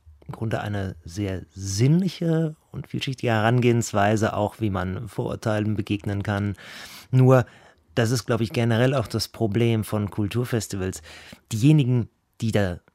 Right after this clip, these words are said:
mitmachen oder auch die sich's ansehen, stehen ja eigentlich schon auf der guten Seite, weil sie sich darauf einlassen. Also die besorgten Bürger, die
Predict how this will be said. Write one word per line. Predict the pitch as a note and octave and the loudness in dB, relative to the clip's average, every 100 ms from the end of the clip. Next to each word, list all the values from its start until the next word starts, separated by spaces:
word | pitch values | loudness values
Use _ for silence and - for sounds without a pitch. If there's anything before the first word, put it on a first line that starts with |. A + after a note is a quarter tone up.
| _ _ | _ _
mitmachen | F#2 F2+ - B2+ G#2+ A2+ | -6 -6 0 2 2 0
oder | - A#2 G2+ F#2 - | -2 -4 -4 -4 -6
auch | G2 | -10
die | - G#2 | -6 -6
sich's | F2+ F#2 | -4 -6
ansehen, | - A2 A2 G2 G2 - - - | -4 -2 0 0 -2 -4 -12 -14
stehen | - B2 C3+ | -6 0 0
ja | F2 | 0
eigentlich | G2 G2 F2+ | -4 -8 -8
schon | A2 | -8
auf | F#2 - | -10 -6
der | G#2+ | -4
guten | G#2+ G#2 A2 | -2 -4 -4
Seite, | F#2+ F#2+ G#2+ F#2+ | -4 -2 -2 -2
weil | G2 | -2
sie | F#2 | -4
sich | G2 G2 | -6 -6
darauf | - F#2 E2+ - - | -6 -6 -6 -6 -4
einlassen. | C3+ C#3 D#2+ D#2+ F#2 | 0 0 0 -4 -6
Also | - G2 G2 F2+ | -4 -4 -2 -4
die | G2 G#2 F2+ - - - _ _ | -4 -4 -4 -10 -20 -20 _ _
besorgten | - G2+ A2+ A#2 - A2+ | -4 0 4 2 2 -2
Bürger, | F#2+ A2+ A#2 A2 G#2+ | 4 4 6 4 2
die | G2+ F#2+ F2+ | 2 0 -2